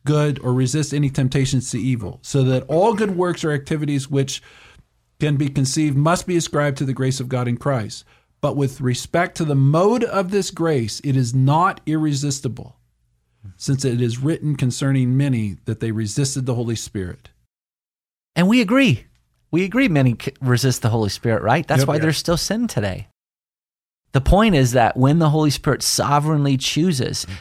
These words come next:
Speaker 2: to
Speaker 1: Mm-hmm.
Speaker 2: overcome that resistance, nobody can stop him.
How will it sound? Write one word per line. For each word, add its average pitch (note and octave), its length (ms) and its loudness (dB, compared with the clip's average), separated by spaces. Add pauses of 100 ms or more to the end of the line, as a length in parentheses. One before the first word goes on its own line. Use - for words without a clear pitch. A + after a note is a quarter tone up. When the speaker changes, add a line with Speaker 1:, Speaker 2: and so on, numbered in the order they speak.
Speaker 2:
to - 100 -4
Speaker 1:
Mm-hmm. G2+ 80 -2
Speaker 2:
overcome D3 560 2
that D3+ 160 2
resistance, C3 600 0 (400)
nobody C#3+ 420 6
can C3+ 160 4
stop C3 380 2
him. D3+ 180 -2